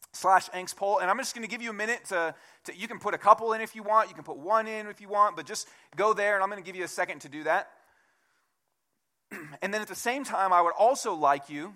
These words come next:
sorry, I'm overloading you with things here, but I'd also like you, there's a little note card in front of you, there should be, or in the, the little seat back thing, if, if somebody is next to you, they can hand it down. There should be a note card and a pen, I wa-, and I want you to write down what right now are you really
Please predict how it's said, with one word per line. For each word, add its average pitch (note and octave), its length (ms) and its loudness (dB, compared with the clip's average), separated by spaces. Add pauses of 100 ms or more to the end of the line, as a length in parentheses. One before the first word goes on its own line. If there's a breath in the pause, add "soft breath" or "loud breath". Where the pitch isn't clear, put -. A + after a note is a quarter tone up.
(140)
sorry, C3 200 -6
I'm B2+ 140 -10
overloading D#3 420 -4
you D3 60 -12
with C3 100 -16
things C#3 260 -12
here, E3+ 140 -6
but G3+ 140 -2
I'd D#3+ 80 4
also A3+ 280 2
like D#3+ 220 0
you, F3 60 -16
there's E3 140 -10
a - 20 -12
little B3 140 -8
note F3+ 280 0
card D3+ 420 0
in D3 120 -14
front G#3+ 260 -2
of E3+ 80 -12
you, C#3 140 -12
there D3+ 100 -10
should G3 260 -14
be, D#3 140 -10
or C#3+ 240 -2
in D3 80 -8
the, C3+ 240 -8 (240 soft breath)
the - 60 -10
little D#3+ 160 -6
seat F3+ 320 -8
back D#3 260 2
thing, E3 220 -10
if, C#3+ 160 -10
if C#3 140 -14
somebody D#3 340 -6
is C#3 100 -12
next D#3 220 -4
to E3+ 80 -14
you, D#3 40 -14
they D#3 100 -10
can C#3 100 -12
hand D#3 200 -8
it C#3 80 -12
down. D3+ 300 0 (220 loud breath)
There D#3 80 -14
should F#3+ 140 -12
be G3+ 60 -4
a F3+ 40 -2
note F#3 260 -2
card G3 400 4
and E3 80 -10
a C#3 60 -12
pen, F#3+ 420 -6
I D#3+ 60 -2
wa-, F3+ 160 -6
and G3 80 -2
I G3+ 40 4
want C4 260 0
you C4 60 -6
to G3+ 60 -2
write F#3 500 2
down D#3 540 0 (340 soft breath)
what A#3+ 200 6 (120)
right A3+ 360 6
now F3 280 2
are D3+ 60 -4
you A3+ 200 -12
really F#3+ 280 -6